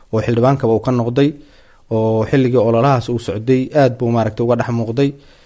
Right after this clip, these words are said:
Een, taariikhda aan ka ogahay, een, Khaliif, een, Muumin Tuuxow waa intaa. Een, waxaan uga tacsiyeynayaa walaalaha, een, dhammaan reer Muumin Tuuxow iyo qoysaskii uu ka geeriyooday. Dhammaan waa naga wada geeriyooday. Waxaan leeyahay, Allah ha u naxariisto.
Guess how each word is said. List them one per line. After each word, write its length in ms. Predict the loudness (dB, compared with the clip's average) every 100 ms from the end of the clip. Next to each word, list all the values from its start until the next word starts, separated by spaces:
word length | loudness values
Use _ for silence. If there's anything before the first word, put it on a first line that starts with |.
| -20 _ -10 -2
Een, 240 | -2 0
taariikhda 400 | 0 0 2 0
aan 160 | 0 -2
ka 120 | 0
ogahay, 360 | 0 2 2 0 0
een, 540 | -2 -2 -2 -4 -8 -14 -14
Khaliif, 460 | -2 2 0 -2 -20 -8
een, 200 | -4 -2
Muumin 220 | -2 -2 0
Tuuxow 280 | -2 0 -2
waa 100 | -2
intaa. 280 | -2 -2 -2 -8 -20 -20 -16 -6
Een, 160 | -4 -2
waxaan 260 | -2 -2
uga 120 | 0 0
tacsiyeynayaa 640 | -2 -4 -2 -2 0 0
walaalaha, 580 | 0 0 0 -2 -4 -8 -20 -20 -20 -8
een, 180 | -4 -2
dhammaan 260 | 0 0 2
reer 200 | 2 2
Muumin 280 | 0 -2 0
Tuuxow 400 | -2 0 -2 -2 -10 -20 -20 _ -4
iyo 220 | -2 -2
qoysaskii 760 | 0 0 0 -4 -6 -4 -2
uu 140 | 0 -2
ka 140 | -4
geeriyooday. 680 | -4 -2 0 0 2 2 0 -6 -20 -20 _
Dhammaan 260 | -2 2 2
waa 100 | 2
naga 180 | 2 0
wada 160 | 0 -2
geeriyooday. 380 | -2 -2 0 0
Waxaan 180 | -2 -2
leeyahay, 200 | 0 0
Allah 120 | 0
ha 80 | 0
u 40 |
naxariisto. 500 | -2 -2 -4 -4 -2